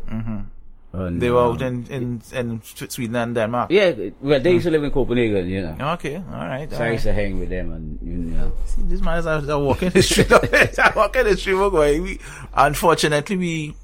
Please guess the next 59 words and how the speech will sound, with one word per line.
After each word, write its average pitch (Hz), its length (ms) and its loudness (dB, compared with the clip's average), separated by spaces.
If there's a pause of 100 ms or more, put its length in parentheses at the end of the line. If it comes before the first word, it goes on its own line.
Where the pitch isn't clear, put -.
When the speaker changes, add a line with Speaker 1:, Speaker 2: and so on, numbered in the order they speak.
Speaker 1:
we 135 120 -4
take 160 200 0
for 165 140 0
granted 127 400 0
a 127 80 2
lot 123 160 0
of 120 120 -2
our 110 180 2
pioneers, 92 500 -4
which 107 160 -8
is 104 460 -10
sad. 101 480 0 (540)
But, 117 240 2
um, 110 320 0
recognition 127 1000 -4
and 120 140 -4
accolade 113 420 0
has 110 200 -2
to 110 60 -12
be 110 120 -10
done 101 360 -4
while 104 180 0
they're 104 140 -6
here, 131 340 -6
and 107 100 -8
it 107 80 -8
has 98 140 -6
to 104 60 -10
be 101 100 -4
done 95 220 -2
by 82 160 -4
us. - 380 -10 (440)
And 110 120 -10
as 104 120 -8
I 101 60 -6
said, 107 160 -8
this 113 100 -6
is 110 80 -6
an 117 100 -2
opportunity 98 540 -2
for 110 140 -8
me 104 160 -6
certainly 98 340 -8
to 104 120 -10
do 92 160 -8
that, - 200 -12
right? 98 300 -8 (480)
Um, 113 500 2
I 123 120 -4
know 139 100 -4
formally 131 360 0
I 123 60 4
had 127 160 0
an 123 120 -2
opportunity 107 420 -6
to 123 100 -6
meet 107 160 -8
you 113 80 -8
formally 127 580 -2